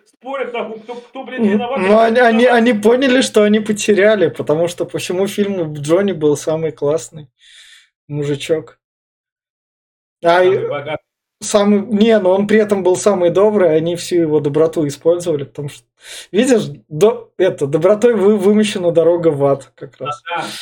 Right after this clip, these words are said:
Speaker 1: да, да, в том дело, что больше всего в конце друг еще же ж его предал, он сказал, что
Speaker 2: Ну.
Speaker 1: да я, он мне разонравился, когда еще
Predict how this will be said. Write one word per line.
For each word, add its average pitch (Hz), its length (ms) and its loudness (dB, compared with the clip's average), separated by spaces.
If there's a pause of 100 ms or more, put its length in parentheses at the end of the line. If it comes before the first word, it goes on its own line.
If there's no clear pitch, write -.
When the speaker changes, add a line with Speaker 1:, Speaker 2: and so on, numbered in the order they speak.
(140)
Speaker 1:
да, 156 100 -6
да, 151 40 -6
в - 140 -8
том 165 160 -14
дело, 180 200 -10
что 165 540 -8
больше 175 320 -12
всего 175 560 -12
в 160 60 -20
конце 170 520 -12
друг 190 400 -14
еще 160 280 -14
же 131 120 -16
ж 131 120 -20
его 143 240 -14
предал, 135 420 -12
он 131 140 -16
сказал, 147 260 -12
что 165 140 -14
Speaker 2:
Ну. 156 140 -4
Speaker 1:
да 156 100 -10
я, 175 240 -10
он 180 160 -14
мне 196 180 -10
разонравился, 202 720 -12
когда 147 220 -14
еще 151 240 -16